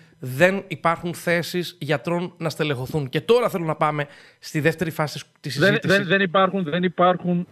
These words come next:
Speaker 2: ε, ε, διαθέσιμοι γιατροί. Ε, ε, μπο-, ε, ε, γίνονται προκηρύξεις σε κάποιες ειδικότητες, ε, σε κάποια
Speaker 1: Μμμ.
Speaker 2: νοσοκομεία, ε, και είναι άγονες συνεχώς, ε, οι θέσεις αυτές. Άγονες σημαίνει ότι δεν υπάρχει κανένας ενδιαφερόμενος.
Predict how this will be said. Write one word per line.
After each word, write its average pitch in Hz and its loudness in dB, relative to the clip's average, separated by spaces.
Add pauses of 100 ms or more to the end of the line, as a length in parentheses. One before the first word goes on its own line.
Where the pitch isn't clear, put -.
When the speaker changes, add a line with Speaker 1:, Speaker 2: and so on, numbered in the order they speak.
Speaker 2:
ε, 151 -2 (760)
ε, 123 -2
διαθέσιμοι 131 0
γιατροί. 131 0 (140)
Ε, 117 -4
ε, 117 -6
μπο-, 110 -4
ε, 147 2
ε, 131 0 (160)
γίνονται 165 2
προκηρύξεις 151 0
σε 143 -2
κάποιες 160 -2
ειδικότητες, 143 0
ε, 131 -4
σε 139 -4
κάποια 151 0
Speaker 1:
Μμμ. 139 -2
Speaker 2:
νοσοκομεία, 151 -2 (400)
ε, 135 2
και 156 4
είναι 170 4
άγονες 175 4 (100)
συνεχώς, 160 0
ε, 131 2
οι 131 0
θέσεις 151 0
αυτές. 127 0
Άγονες 139 2
σημαίνει 143 0
ότι 131 0
δεν 139 0
υπάρχει 131 -2
κανένας 131 -2
ενδιαφερόμενος. 110 -2